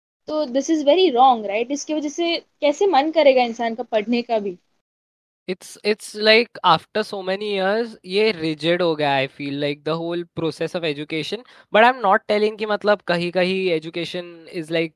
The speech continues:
Speaker 2: uh, not good at all। It's just कि like कुछ-कुछ पर्सपेक्टिव्स में और कुछ-कुछ रीजन्स में it's not that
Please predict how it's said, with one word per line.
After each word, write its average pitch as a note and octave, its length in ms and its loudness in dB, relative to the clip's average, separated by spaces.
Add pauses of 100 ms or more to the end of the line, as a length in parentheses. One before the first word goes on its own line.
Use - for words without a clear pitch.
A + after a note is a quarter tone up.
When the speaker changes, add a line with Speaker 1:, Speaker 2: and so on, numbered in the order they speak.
(140)
Speaker 2:
uh, C#3 300 -2 (320)
not F3 220 0 (120)
good E3+ 160 0
at F3 280 0
all। E3 360 2 (340)
It's - 360 -6 (100)
just G#3 260 -2
कि B3+ 120 -6
like B3+ 180 4 (120)
कुछ-कुछ - 600 -8
पर्सपेक्टिव्स F#3+ 840 -2
में G#3+ 80 -2
और G#3+ 100 0
कुछ-कुछ G3+ 440 -6
रीजन्स F3 560 -2
में G#3+ 240 0
it's - 160 -12
not E3 320 0
that D#3+ 280 2